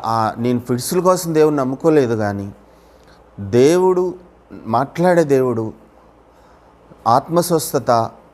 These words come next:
శరీర స్వస్థత కాదు, ఆత్మస్వస్థత, దేవుడు క్షమిస్తే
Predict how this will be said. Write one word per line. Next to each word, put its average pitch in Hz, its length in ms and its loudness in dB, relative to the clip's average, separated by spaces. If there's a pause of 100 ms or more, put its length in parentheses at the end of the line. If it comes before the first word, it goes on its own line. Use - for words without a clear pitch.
(340)
శరీర 151 380 0
స్వస్థత 135 420 -4
కాదు, 113 260 0
ఆత్మస్వస్థత, 123 840 -4
దేవుడు 127 360 -2
క్షమిస్తే 120 800 -6